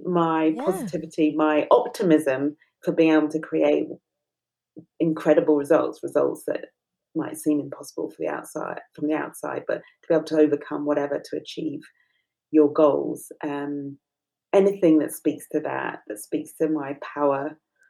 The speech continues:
Speaker 1: right, to, to do that is, is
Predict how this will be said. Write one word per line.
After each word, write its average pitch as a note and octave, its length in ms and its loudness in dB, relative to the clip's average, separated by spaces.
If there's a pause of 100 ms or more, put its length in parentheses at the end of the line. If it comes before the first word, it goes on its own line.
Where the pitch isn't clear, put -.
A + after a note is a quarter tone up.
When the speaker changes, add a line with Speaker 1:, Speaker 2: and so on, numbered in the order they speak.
(180)
Speaker 1:
right, C#3+ 340 -6 (100)
to, D3 340 -2 (720)
to D3+ 100 -8
do D3+ 300 4
that C3 300 -4 (120)
is, D#3 280 0
is - 280 -6